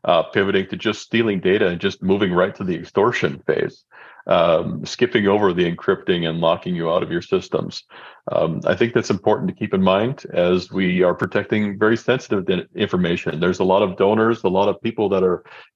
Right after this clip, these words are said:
keeping us afloat as a business that don't necessarily want their name out there or their personal details out there. Um, we also,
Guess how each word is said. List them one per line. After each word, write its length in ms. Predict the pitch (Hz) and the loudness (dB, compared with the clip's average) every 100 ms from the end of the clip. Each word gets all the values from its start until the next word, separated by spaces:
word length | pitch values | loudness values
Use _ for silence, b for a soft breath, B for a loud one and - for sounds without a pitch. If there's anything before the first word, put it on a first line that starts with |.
| _ | _
keeping 360 | - 123 110 101 | -6 -2 0 2
us 340 | 117 123 - - - | 0 0 -6 -20 -10
afloat 520 | - - - 113 110 - | -4 -4 0 0 2 2
as 200 | 101 95 | 0 0
a 60 | |
business 520 | 82 123 127 98 87 | 2 0 0 -2 -2
that 220 | - 92 - - | 0 -2 -4 -8
don't 180 | - 101 | -2 0
necessarily 540 | 101 101 92 104 98 90 | 0 -4 -2 2 2 2
want 260 | 92 87 | 2 2
their 160 | 98 92 | 0 0
name 360 | 90 98 95 85 | 0 0 0 2
out 260 | 101 107 | 0 2
there 320 | 90 82 90 - B B B | 0 0 -2 -6 B B B
or 200 | - 95 | 0 2
their 140 | 95 | 2
personal 440 | 98 101 98 - 95 | 2 0 0 -2 -4
details 520 | 110 110 95 87 87 | -4 -2 0 0 0
out 240 | 87 85 | 0 0
there. 300 | - 92 - - B B - | 0 -2 -2 -8 B B -2
Um, 680 | 82 87 85 85 87 - - _ - | 0 2 0 -2 -6 -8 -16 _ -4
we 180 | 107 | 2
also, 680 | 101 110 120 - 95 104 117 | 4 4 2 2 2 2 -2